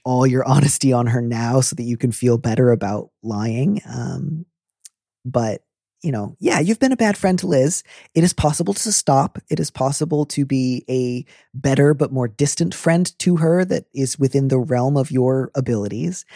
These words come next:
And it's possible to not repeat this pattern with other people. So I hope that answer feels both, like, honest and not trying to let you off the hook, but also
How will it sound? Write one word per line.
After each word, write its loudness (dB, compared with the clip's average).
And 0
it's 0
possible 2
to 2
not 4
repeat -2
this -2
pattern 2
with -2
other 0
people. -10
So 0
I -6
hope 2
that 4
answer 0
feels 0
both, -2
like, -8
honest -2
and -8
not -6
trying 0
to 0
let 0
you 0
off -6
the -4
hook, 0
but 0
also 0